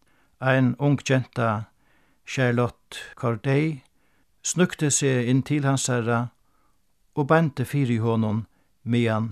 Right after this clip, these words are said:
hann lá í baðikarinum. Og í seytjan hundrað og fýraoghálvfems voru Danton og viðhaldsmenn hansara avrættaðir. Gloym ikki at vísa mannfjøldan í Hødde.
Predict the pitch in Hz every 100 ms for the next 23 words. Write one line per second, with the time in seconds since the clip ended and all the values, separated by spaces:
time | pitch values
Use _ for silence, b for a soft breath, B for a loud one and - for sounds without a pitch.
0 | 110 104 110 104 101 113 120 104 - 98
1 | 104 - - _ _ _ _ _ _ _
2 | _ _ _ _ _ _ _ _ - 143
3 | - 185 170 165 170 147 151 143 170 170
4 | 151 135 127 135 131 - - - 156 131
5 | 127 120 117 120 117 135 139 147 - b
6 | b b b b b - 123 113 139 135
7 | 123 - - 110 98 104 113 107 98 95
8 | 127 131 98 - - 147 147 - _ _
9 | _ _ _ _ _ _ _ _ _ _
10 | _ _ _ 123 180 190 185 - 165 135
11 | 127 120 - 135 147 156 135 120 131 147
12 | - 127 117 113 113 139 - - 104